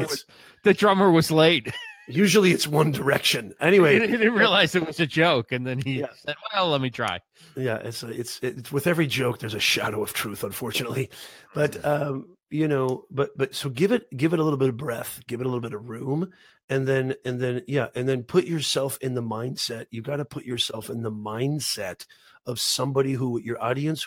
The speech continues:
Speaker 2: who would search, what would they type to search for your video? So, for example, if I'm a chef and my specialty is making, you know, uh, pizza, so I would probably put myself in the mindset of my audience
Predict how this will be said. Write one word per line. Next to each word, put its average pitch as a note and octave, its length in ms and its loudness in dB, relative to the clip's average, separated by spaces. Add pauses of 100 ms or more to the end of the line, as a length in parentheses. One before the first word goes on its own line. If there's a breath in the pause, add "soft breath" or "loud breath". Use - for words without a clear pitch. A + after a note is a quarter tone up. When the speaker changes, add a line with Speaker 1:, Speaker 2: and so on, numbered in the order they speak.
(100)
Speaker 2:
who C#3+ 80 -2
would C3 180 -6
search, - 580 -4 (300 soft breath)
what C3+ 240 0
would D#3+ 160 0
they C3+ 200 0
type A#2+ 500 -2 (440 soft breath)
to B2+ 120 -4
search - 640 0
for - 180 -12
your A#2 260 -2
video? A2 560 -8 (260 soft breath)
So, D3+ 200 0
for C#3 180 0
example, C3 580 0
if A#2+ 220 -4
I'm C#3 300 2
a B2 180 0
chef B2 640 -2 (380 soft breath)
and A#2 140 -4
my B2 140 -2
specialty B2 640 -4
is G#2+ 120 -8
making, A2+ 600 -6
you A#2+ 160 -6
know, G#2+ 380 -6
uh, G2+ 140 -8
pizza, G2+ 540 -4 (480 soft breath)
so A#2+ 480 -2
I B2 140 -2
would C#3+ 240 -2
probably D#3+ 480 -2
put - 220 -6
myself C#3+ 400 -4
in C3 80 -6
the A#2 80 -6
mindset A#2+ 420 -4
of A2 60 -6
my G#2+ 140 -8
audience D#3 580 -6